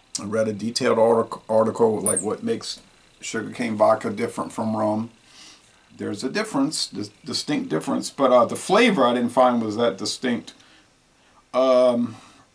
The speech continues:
in other words, I tried it, and to me it just tasted like white, silver, clear rum, whatever terminology you wanna use. It tasted like a very nice, enjoyable,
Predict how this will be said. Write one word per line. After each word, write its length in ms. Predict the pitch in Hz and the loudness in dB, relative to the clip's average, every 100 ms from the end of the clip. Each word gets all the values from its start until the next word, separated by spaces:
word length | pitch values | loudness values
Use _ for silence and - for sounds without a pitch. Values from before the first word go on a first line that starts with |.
| - - _ - | -20 -20 _ -4
in 120 | 131 | 0
other 180 | 143 139 | 2 2
words, 520 | 139 139 123 - - _ _ _ _ _ | 2 2 0 -4 -10 _ _ _ _ _
I 100 | 107 | -10
tried 440 | - - 170 165 135 | -2 4 6 6 4
it, 260 | 127 - _ _ _ _ _ _ _ _ _ _ _ _ _ _ _ _ _ _ _ _ _ _ - | -2 -4 _ _ _ _ _ _ _ _ _ _ _ _ _ _ _ _ _ _ _ _ _ _ -10
and 160 | 127 | -8
to 100 | 131 | -6
me 140 | 156 156 | -4 -4
it 80 | |
just 300 | 123 135 - | -4 -8 -6
tasted 360 | - 139 131 127 | -6 -6 -6 -4
like 460 | 123 123 123 - - - - - _ _ _ _ _ _ _ _ _ _ _ _ _ _ _ _ _ - | 2 2 0 -4 -6 -8 -12 -20 _ _ _ _ _ _ _ _ _ _ _ _ _ _ _ _ _ -8
white, 320 | - 131 123 _ _ - | -4 -4 -6 _ _ -16
silver, 500 | - 127 120 240 107 - _ _ _ _ _ _ | -8 -6 -4 -6 -8 -14 _ _ _ _ _ _
clear 280 | - 147 127 | -6 -4 -2
rum, 320 | 120 120 120 | -4 -6 -4
whatever 360 | 120 113 107 98 | -4 -4 -6 -6
terminology 680 | - 110 113 110 110 101 | -6 -4 -4 -2 -4 -4
you 80 | 104 | -8
wanna 160 | 107 101 | -6 -6
use. 240 | 107 104 | -8 -10
It 60 | - | 0
tasted 280 | 156 147 147 | 0 2 2
like 160 | 127 | 2
a 140 | 127 113 | 4 2
very 360 | 139 135 147 | 2 2 2
nice, 600 | 151 127 127 139 - - | 2 4 4 2 -2 -2
enjoyable, 800 | 127 117 131 131 135 127 131 135 | -2 2 4 4 4 4 2 0